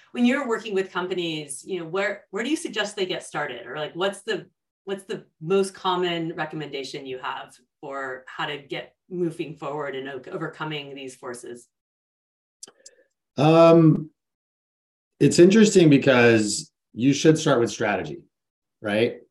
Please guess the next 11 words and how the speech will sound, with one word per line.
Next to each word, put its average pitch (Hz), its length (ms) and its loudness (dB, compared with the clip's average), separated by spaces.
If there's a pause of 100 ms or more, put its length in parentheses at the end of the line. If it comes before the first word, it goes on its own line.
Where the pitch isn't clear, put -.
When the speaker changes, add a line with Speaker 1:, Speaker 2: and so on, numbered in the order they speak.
Speaker 2:
Um, 101 720 -2 (280)
but 120 100 4
it's 123 160 4
hard, 131 520 0
right? 104 140 -6
It's 117 140 -2
hard 135 160 2
to 139 80 2
convince 113 560 0
leaders, 104 600 0
whether, 101 680 -2